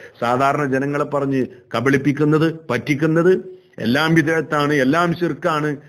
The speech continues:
മുഅ്മിനീങ്ങളെ നിങ്ങൾ വഞ്ചിതരാകരുത്, ഏ, പിന്നെ നിങ്ങൾ ഖേദിക്കേണ്ടി വരും എന്നൊക്കെ പറഞ്ഞ് സാധാരണക്കാരായ ആളുകളെ നിങ്ങൾ പറഞ്ഞ് വഞ്ചിക്കുന്നത് ഈ ഒരു സത്യം ജനങ്ങളോട് വിളിച്ചു പറഞ്ഞതിന്റെ പേരിലാണോ? അതുകൊണ്ട് നിങ്ങൾ മനസ്സിലാക്കണം,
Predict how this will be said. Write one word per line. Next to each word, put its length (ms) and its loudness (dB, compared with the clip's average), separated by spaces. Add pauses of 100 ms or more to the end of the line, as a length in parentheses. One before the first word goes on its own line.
(260)
മുഅ്മിനീങ്ങളെ 580 2
നിങ്ങൾ 260 2
വഞ്ചിതരാകരുത്, 960 2 (360)
ഏ, 80 4
പിന്നെ 300 0
നിങ്ങൾ 220 2
ഖേദിക്കേണ്ടി 640 0
വരും 300 2 (100)
എന്നൊക്കെ 320 -2
പറഞ്ഞ് 400 4
സാധാരണക്കാരായ 840 2
ആളുകളെ 540 2 (220)
നിങ്ങൾ 200 2
പറഞ്ഞ് 360 2
വഞ്ചിക്കുന്നത് 800 2 (200)
ഈ 140 2
ഒരു 140 4
സത്യം 420 -2
ജനങ്ങളോട് 460 4
വിളിച്ചു 320 2
പറഞ്ഞതിന്റെ 480 2
പേരിലാണോ? 680 0 (320)
അതുകൊണ്ട് 340 2
നിങ്ങൾ 180 4
മനസ്സിലാക്കണം, 760 0